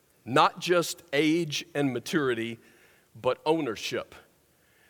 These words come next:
He-, here's what <clears throat> I mean by that. This is me saying to my child, "Son,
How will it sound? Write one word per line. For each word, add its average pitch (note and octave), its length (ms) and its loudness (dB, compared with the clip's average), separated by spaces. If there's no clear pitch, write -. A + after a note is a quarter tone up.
He-, F3 180 2
here's G#3+ 300 0
what - 360 2
<clears throat> G3 540 -2
I C3+ 80 -2
mean C3+ 220 -2
by A#2 160 -2
that. G#2+ 320 -4
This D#3 220 0
is A3+ 180 -4
me D#3 300 -2
saying F3+ 600 0
to E3+ 180 -6
my E3+ 180 -2
child, G2 520 -6
"Son, F#3+ 500 2